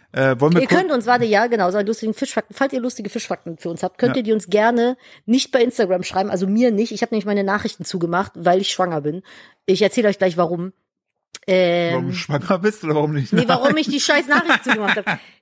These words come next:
Speaker 2: Ich, ich weiß
Speaker 1: Ja.
Speaker 2: nicht, oder wir nehmen
Speaker 1: Nee,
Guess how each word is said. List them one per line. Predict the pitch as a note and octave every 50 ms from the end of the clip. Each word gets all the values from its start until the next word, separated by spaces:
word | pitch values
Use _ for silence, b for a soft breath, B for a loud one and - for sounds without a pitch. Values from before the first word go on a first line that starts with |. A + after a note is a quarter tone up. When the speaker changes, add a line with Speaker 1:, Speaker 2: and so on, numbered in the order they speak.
| _ -
Speaker 2:
Ich, | A#3+ B3+ B3+
ich | E4 E4 C4 - G3+
weiß | G#3 A#3 A#3+ E4+ C5 C5
Speaker 1:
Ja. | - D#3+ -
Speaker 2:
nicht, | - F#3 F#3 - -
oder | B3 C4+ E4 F#4 G4 G4+ G4+
wir | D#4+ F4+ F4
nehmen | F4 F4 F4+ F#4 F#4 F4+
Speaker 1:
Nee, | E4+ - -